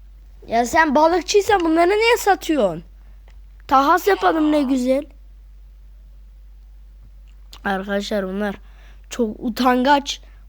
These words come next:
Burada sadece bir köylü mü var lan? Abi şura senin evin mi?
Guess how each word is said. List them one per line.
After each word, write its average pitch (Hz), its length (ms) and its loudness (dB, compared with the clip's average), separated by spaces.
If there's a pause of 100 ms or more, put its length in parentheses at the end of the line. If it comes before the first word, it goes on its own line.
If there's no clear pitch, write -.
(120)
Burada 262 120 -12
sadece 262 420 -6
bir 233 140 -6
köylü 339 320 0
mü 226 160 -4
var 190 140 -6
lan? 202 220 -10 (2500)
Abi 269 360 2
şura 302 380 -4
senin 311 340 -4
evin 285 380 2
mi? 302 320 -2